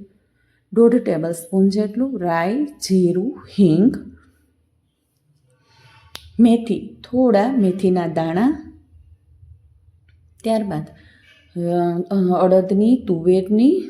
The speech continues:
ચણાની અને મગની દાળ લીધી છે અને તે નાખીને તેને થોડી વાર હલાવતા જવાનું છે, જ્યાં સુધી તેનો કલર ના બદલાય ત્યાં સુધી તેને હલાવતું રહેવાનું છે. આ પણ એક ટ્રીક છે. આપણે બહાર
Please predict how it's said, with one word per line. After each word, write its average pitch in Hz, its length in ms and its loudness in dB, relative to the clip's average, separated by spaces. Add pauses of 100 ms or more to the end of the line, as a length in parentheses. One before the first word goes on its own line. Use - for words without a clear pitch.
(240)
ચણાની 202 720 0
અને 202 180 2
મગની 196 480 2 (460)
દાળ 214 260 4
લીધી 190 280 2
છે 190 180 -6
અને 214 160 0
તે 190 240 -2
નાખીને 190 420 0
તેને 202 280 -2
થોડી 196 440 -2
વાર 247 180 0
હલાવતા 180 460 -4
જવાનું 175 360 -4
છે, 311 140 -6
જ્યાં 190 240 -2
સુધી 190 240 -2
તેનો 170 280 -8
કલર 165 320 -8
ના 180 180 -4
બદલાય 208 280 -4
ત્યાં 233 280 -4
સુધી 180 260 -6
તેને 165 240 -12
હલાવતું 165 540 -8
રહેવાનું 262 400 0
છે. - 160 -10 (1000)
આ 226 140 -2
પણ 208 340 -2
એક 185 220 -2
ટ્રીક 170 280 -8
છે. - 140 -14
આપણે 175 300 -8
બહાર 175 440 -4